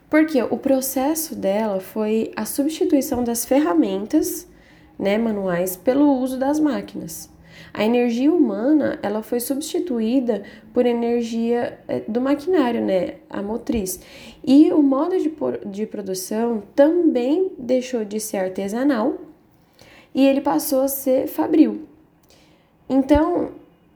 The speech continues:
isso trouxe um impacto muito grande, porque se por dia ou por, a cada dois dias, um trabalhador produzia quatro peças, com a máquina,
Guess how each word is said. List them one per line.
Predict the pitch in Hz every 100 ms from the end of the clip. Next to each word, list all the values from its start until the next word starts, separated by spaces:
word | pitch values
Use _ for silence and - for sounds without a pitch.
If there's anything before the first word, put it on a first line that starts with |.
| _ _ _ _
isso | 285 381 - -
trouxe | - 254 269 370 370 - 247 -
um | 247
impacto | 262 262 226 196 - 226
muito | 240 269 302
grande, | 262 254 294 285 247
porque | - 302 302 - 202 185 - - _
se | - - - 330
por | 370 403 392 339
dia | 208 220 226 214 185
ou | 185 233
por, | 262 254 247 240 - - - - - -
a | 214
cada | 226 226
dois | 233 302 302
dias, | 214 202 175 170 175 - _ _
um | - 285
trabalhador | 311 269 262 254 226 208
produzia | 202 214 214 226 214 202 208 196 185 190 - - _ - _ -
quatro | 240 254 302 262
peças, | - 208 254 254 202 180 - _ _ _
com | 294 359
a | 330
máquina, | 220 214 320 349 247 208 180